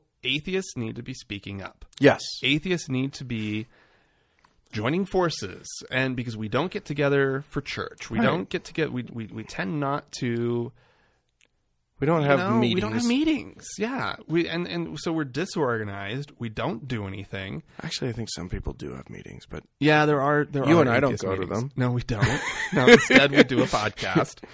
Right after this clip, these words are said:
Speaker 1: and we get together with all of our atheist
Speaker 2: But the other thing
Speaker 1: friends.
Speaker 2: is, I mean, part of the deal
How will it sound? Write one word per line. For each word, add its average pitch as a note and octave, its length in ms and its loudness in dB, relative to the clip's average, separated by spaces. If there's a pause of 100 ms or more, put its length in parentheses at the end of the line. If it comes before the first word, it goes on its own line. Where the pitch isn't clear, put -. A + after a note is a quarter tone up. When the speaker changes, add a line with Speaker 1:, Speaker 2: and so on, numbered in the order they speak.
(220)
Speaker 1:
and B2+ 100 -4
we C3 80 0
get B2 140 -2
together A#2 340 -2
with A#2 180 -4
all G#2+ 180 -4
of G#2+ 80 -6
our G#2+ 100 -4
atheist G2+ 300 -6
Speaker 2:
But F#3 100 8
the A3+ 140 6
other G4 180 8
thing G#3+ 160 6
Speaker 1:
friends. G3 160 8
Speaker 2:
is, F3 340 -6
I F#3 100 6
mean, G#3 140 8
part A#3 220 4
of B3 80 0
the D#3 80 2
deal C#3+ 600 0